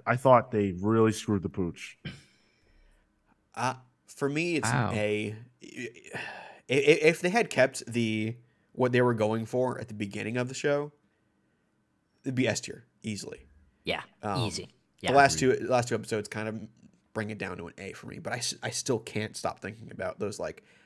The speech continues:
Speaker 2: homages to multiple eras
Speaker 4: Yeah.
Speaker 2: of T V. Um,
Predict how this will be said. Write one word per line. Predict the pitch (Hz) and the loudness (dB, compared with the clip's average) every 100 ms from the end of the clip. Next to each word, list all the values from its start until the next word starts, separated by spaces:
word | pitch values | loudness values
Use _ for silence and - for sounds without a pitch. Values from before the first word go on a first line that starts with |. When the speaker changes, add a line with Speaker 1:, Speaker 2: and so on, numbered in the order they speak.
| _ - | _ -4
Speaker 2:
homages | 110 107 98 101 101 - | -2 0 -2 -4 -4 -4
to | 104 - - _ _ | -4 -4 -8 _ _
multiple | 113 117 110 - - | -4 -2 -2 -2 -4
eras | 104 104 101 | 0 0 0
Speaker 4:
Yeah. | |
Speaker 2:
of | |
T | 101 110 | -4 -4
V. | 107 104 107 _ _ _ _ _ - | -4 -4 -6 _ _ _ _ _ -6
Um, | 92 85 82 80 | -4 -4 -6 -12